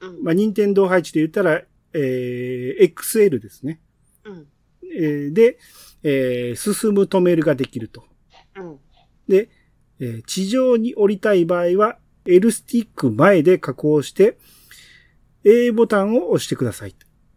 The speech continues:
Speaker 1: うん。
Speaker 2: あ、加工する必要あったっけと思って。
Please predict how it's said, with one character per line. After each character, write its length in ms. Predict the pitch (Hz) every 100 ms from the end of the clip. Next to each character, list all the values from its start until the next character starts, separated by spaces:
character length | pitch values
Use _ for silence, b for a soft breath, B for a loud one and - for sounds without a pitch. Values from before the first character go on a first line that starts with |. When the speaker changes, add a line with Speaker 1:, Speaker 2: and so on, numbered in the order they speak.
| _ -
Speaker 1:
う 60 |
ん。 380 | 202 180 160 143 _ _ _ _ _ _ _
Speaker 2:
あ、 160 | 147 107 _ _ -
加 160 | -
工 260 | - 294 285
す 160 | -
る 120 | 269 269
必 260 | - -
要 180 | 254 196
あ 40 | 123
っ 60 |
た 120 | -
っ 80 | 180
け 140 | - 113
と 80 |
思 140 | 113 107
っ 20 |
て。 260 | - 113